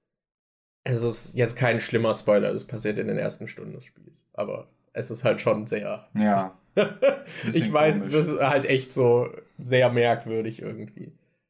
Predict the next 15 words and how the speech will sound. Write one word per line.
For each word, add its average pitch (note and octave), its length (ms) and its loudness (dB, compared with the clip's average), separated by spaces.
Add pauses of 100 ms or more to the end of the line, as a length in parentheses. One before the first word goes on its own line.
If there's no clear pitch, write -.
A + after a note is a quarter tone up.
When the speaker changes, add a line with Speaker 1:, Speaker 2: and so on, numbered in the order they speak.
(280)
Speaker 1:
Ja, G2+ 340 2
ich C3 160 -8
fand F3 200 2
den D#3+ 100 4
Anfang, A#2+ 460 2
den A2+ 160 -2
find A2 180 -10
ich G#2+ 120 -12
auch G#2+ 300 -8
eher G#2 280 4
das - 160 -8
Schwache - 500 -4
am - 160 -12
Spiel. - 460 -12 (920)
Aber G2+ 500 -2